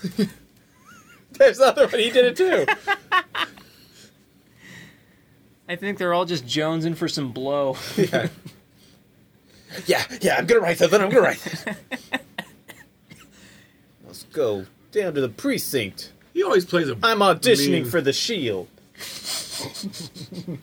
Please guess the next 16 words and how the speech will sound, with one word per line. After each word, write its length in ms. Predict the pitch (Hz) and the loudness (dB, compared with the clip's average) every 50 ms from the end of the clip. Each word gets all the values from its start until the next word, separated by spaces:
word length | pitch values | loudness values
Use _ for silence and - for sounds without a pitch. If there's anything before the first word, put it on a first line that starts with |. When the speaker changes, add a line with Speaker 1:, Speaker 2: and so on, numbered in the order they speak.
| - _ _ _ _ _ _ _ _ _ _ _ _ _ _ _ _ _ 185 - | -16 _ _ _ _ _ _ _ _ _ _ _ _ _ _ _ _ _ -16 -14
Speaker 1:
<laughs> 160 | - - 277 - - 262 262 - - - - - - - - - - - - - - - - - | -12 -10 -10 -10 -10 -12 -12 -16 -18 -20 -20 -20 -20 -18 -18 -18 -18 -18 -18 -20 -20 -20 -10 -6
Speaker 2:
I'll 80 | 160 160 | -6 -4
bet 240 | 143 185 185 185 | -2 -2 -4 -2
you 80 | 185 175 | -2 -2
that 160 | 165 170 160 | -2 -2 -2
guy 220 | 156 160 160 160 160 | 0 0 0 0 0
was 180 | 151 143 127 | -2 -4 -6
born 460 | 123 117 113 139 147 151 151 143 135 | -8 -10 -8 -6 -4 -2 -2 -2 -4
without 320 | 127 127 123 120 117 117 120 | -4 -4 -4 -4 -4 -4 -6
hair, 320 | - 113 110 107 104 107 - _ _ _ _ _ _ _ _ | -8 -8 -8 -8 -10 -12 -16 _ _ _ _ _ _ _ _
and 100 | - 117 | -14 -14
it 80 | 117 107 | -14 -12
stayed 500 | - - - - - 151 147 139 127 117 | -12 -12 -12 -10 -6 -4 -4 -4 -4 -6
that 180 | 117 107 101 - | -8 -8 -8 -10
way. 240 | 104 104 92 - - _ _ _ _ _ _ _ _ _ _ _ _ _ _ _ _ _ _ _ _ _ _ _ _ _ _ _ _ _ _ _ _ _ _ _ _ _ _ _ _ _ _ _ _ _ _ _ _ _ _ _ _ _ _ _ _ _ _ _ _ _ _ _ _ _ _ _ _ _ _ _ _ _ _ _ _ _ _ _ _ _ _ - | -14 -16 -16 -18 -20 _ _ _ _ _ _ _ _ _ _ _ _ _ _ _ _ _ _ _ _ _ _ _ _ _ _ _ _ _ _ _ _ _ _ _ _ _ _ _ _ _ _ _ _ _ _ _ _ _ _ _ _ _ _ _ _ _ _ _ _ _ _ _ _ _ _ _ _ _ _ _ _ _ _ _ _ _ _ _ _ _ _ -12
Well, 320 | 196 220 226 226 220 220 | -8 -6 -6 -6 -6 -8